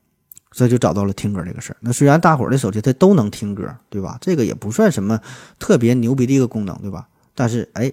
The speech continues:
人家 vivo 就拿这一个点说事儿，足够了，大肆的宣传，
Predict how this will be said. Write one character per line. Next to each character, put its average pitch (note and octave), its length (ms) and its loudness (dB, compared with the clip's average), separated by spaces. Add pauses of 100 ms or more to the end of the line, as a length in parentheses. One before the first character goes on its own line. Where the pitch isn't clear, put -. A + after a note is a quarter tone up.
人 A2 160 -6
家 B2+ 80 0
vivo C3+ 320 6
就 D3 180 -2
拿 F#2+ 200 -4
这 C#3+ 100 -2
一 G#2+ 160 -2
个 D3 120 0
点 - 260 -6
说 A2 240 -4
事 - 100 -4
儿， C#3+ 140 0 (380)
足 A2+ 100 -4
够 F#3+ 180 0
了， - 280 -10
大 C#3+ 160 -2
肆 B2 120 -6
的 A2 120 -8
宣 A2 240 -4
传， G2+ 160 -8